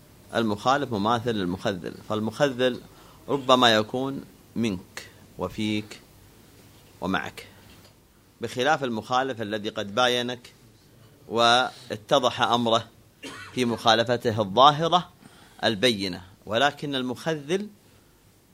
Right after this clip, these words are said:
هو قريب منك في وصفه وانتمائه وتصرفاته، وفي الحقيقة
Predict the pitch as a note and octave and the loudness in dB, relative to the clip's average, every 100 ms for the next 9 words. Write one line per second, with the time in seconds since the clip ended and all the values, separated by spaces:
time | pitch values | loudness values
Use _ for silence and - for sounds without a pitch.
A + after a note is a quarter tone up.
0 | _ _ - C#3 B2 A#2 A2+ C3 C3+ - | _ _ -2 2 2 2 0 -2 -6 -12
1 | _ _ _ _ _ _ _ _ _ _ | _ _ _ _ _ _ _ _ _ _
2 | _ _ G#2+ C#3+ F#3+ F#3 - _ _ _ | _ _ -6 -6 -6 -12 -20 _ _ _
3 | _ - A2+ D#2 - - D3+ - - G#3 | _ -4 -4 -4 -8 -4 -4 -4 -8 -8
4 | - _ _ _ _ _ - G#2+ - B2+ | -10 _ _ _ _ _ -12 -10 -4 0
5 | E3 G#3 A3 - - _ _ _ _ - | 2 2 -2 -8 -16 _ _ _ _ -12
6 | B2 C3 - D3 C#3 C3+ F#3+ G3+ A3+ G3+ | -8 -6 -2 -2 0 0 0 0 -6 -8
7 | - _ _ _ - - B2+ - A#2+ B2 | -18 _ _ _ -16 -8 -6 -6 -4 -4
8 | A#2 A#2+ | -2 -4